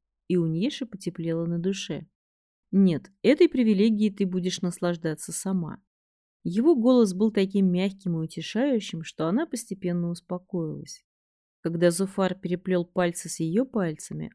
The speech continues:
она положила голову ему на плечо и закрыла глаза. "Ньеша, проснись!" Слегка вздрогнув, она открыла глаза, моргнула и увидела стоящего над ней Зуфара.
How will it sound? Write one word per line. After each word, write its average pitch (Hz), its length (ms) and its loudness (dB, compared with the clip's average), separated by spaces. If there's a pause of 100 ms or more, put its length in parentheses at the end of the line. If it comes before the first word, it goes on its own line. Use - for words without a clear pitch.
она 277 220 0
положила 202 480 2
голову 190 380 2
ему 180 180 2
на 185 120 0
плечо 190 480 -6
и - 120 -10
закрыла 147 480 -8
глаза. 170 560 -8 (1400)
"Ньеша, 180 680 2
проснись!" 196 680 0 (460)
Слегка 170 400 -2
вздрогнув, 233 600 0
она 214 240 2
открыла 240 380 0
глаза, 208 560 -2 (120)
моргнула 170 720 0
и 175 120 -4
увидела 254 480 2
стоящего 196 680 -2
над 185 240 -2
ней 160 140 -4
Зуфара. 165 640 -8